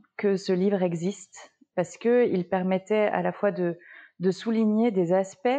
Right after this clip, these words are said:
de l'écologie que c'est vrai qu'on entend beaucoup trop peu, euh, de redonner de la voix à, euh, des citoyennes, des citoyens qui se battent depuis longtemps et qu'on ne considère pas traditionnellement dans le mouvement écolo comme étant,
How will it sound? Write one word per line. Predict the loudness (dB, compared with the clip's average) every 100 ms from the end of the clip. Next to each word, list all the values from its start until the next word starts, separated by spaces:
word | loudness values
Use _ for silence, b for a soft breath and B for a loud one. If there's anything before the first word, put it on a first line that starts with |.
| -4 -10
de | -2 0
l'écologie | 0 0 -2 0 0 -2
que | -8
c'est | -2 -2
vrai | 0 -2 -2
qu'on | -6
entend | -6 -4 -2
beaucoup | -2 -4 -8
trop | -4 -4
peu, | -2 -4 -6 _ _ _ _ _ _ _
euh, | -4
de | 0
redonner | 0 2 2 0 0
de | 0 0
la | 0 -2
voix | -2 -2 0 0 0
à, | 0 0 0 0
euh, | 0 0 -2 B B B
des | -8 -6
citoyennes, | -4 -2 0 0
des | -4
citoyens | -6 -4 -2 -2
qui | -6
se | -6
battent | -6 -2 -2 -2
depuis | -8 -4
longtemps | -4 -2 -2 -2
et | -4
qu'on | -4
ne | -6
considère | -6 -2 -2 -2 -2
pas | -2
traditionnellement | -2 -4 -4 -6 -4 -2 -2
dans | -2 -4
le |
mouvement | -4 -4 -2
écolo | -2 -2 -2 0
comme | -2 -4
étant, | -4 -4 -6